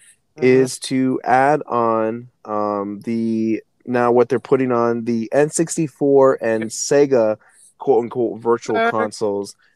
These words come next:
Speaker 2: on there. Um, I liked it.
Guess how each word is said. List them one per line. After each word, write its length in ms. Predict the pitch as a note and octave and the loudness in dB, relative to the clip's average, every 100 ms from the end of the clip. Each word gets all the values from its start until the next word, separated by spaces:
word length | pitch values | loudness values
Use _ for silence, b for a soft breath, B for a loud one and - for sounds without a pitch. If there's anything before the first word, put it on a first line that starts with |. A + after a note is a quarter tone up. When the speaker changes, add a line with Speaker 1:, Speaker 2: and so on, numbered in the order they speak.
| _ | _
Speaker 2:
on 320 | - G2+ G2+ F#2+ | -8 -4 -4 -2
there. 340 | F#2 F2 - _ _ _ - | -2 -2 -8 _ _ _ -6
Um, 440 | G#2+ G#2+ G#2 G2+ - _ _ _ _ _ _ _ - | -2 0 -2 -6 -14 _ _ _ _ _ _ _ 0
I 260 | G#3 A4+ | 4 4
liked 460 | F#4 D#3+ E3 F3+ - | 2 0 -2 -4 -4
it. 300 | G3+ D4 F4 | -2 -2 -6